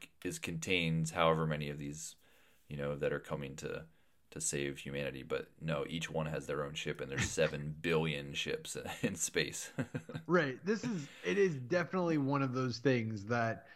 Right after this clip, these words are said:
Speaker 2: the longer you sit and you stare at it, the more odd it becomes, right? Like, the fact that they were also prepared for the big tidal wave of destruction that was coming, that they had time to construct ships that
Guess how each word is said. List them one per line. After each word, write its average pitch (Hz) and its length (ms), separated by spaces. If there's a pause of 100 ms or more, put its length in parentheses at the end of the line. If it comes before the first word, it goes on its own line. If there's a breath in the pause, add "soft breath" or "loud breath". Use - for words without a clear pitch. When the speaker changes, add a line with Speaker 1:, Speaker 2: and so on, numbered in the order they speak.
(260 loud breath)
Speaker 2:
the 135 140
longer 147 460
you 120 220
sit 113 500
and 113 140
you 107 100
stare 95 320
at 107 180
it, 117 240
the 120 180
more 107 760 (240)
odd 82 440 (280)
it 92 220
becomes, 87 680
right? 110 320 (200)
Like, 120 280 (440 loud breath)
the 131 80
fact 139 320
that 123 260 (600 soft breath)
they 131 680 (400)
were 139 180
also 131 400
prepared 107 600
for 104 840 (360)
the 123 180
big 113 280
tidal 123 400
wave 113 240
of 101 180
destruction 101 520
that 92 100
was 92 120
coming, 95 440
that 101 180
they 104 80
had 113 240
time 127 320
to 120 80
construct 110 520
ships - 420
that 98 380